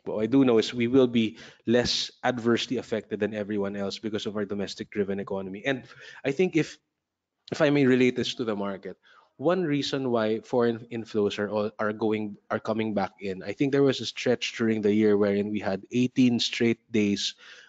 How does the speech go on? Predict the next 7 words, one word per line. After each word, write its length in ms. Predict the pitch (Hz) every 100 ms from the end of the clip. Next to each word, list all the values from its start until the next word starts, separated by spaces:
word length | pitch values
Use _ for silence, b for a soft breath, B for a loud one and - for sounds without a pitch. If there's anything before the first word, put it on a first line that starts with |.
| -
of 160 | 110
net 260 | 120 107 -
foreign 400 | - 101 101 95
selling. 480 | - 104 95 87 85 _ b b b _
That 320 | 113 131 - -
ended 500 | 135 143 143 151 127
when, 440 | 120 110 104 101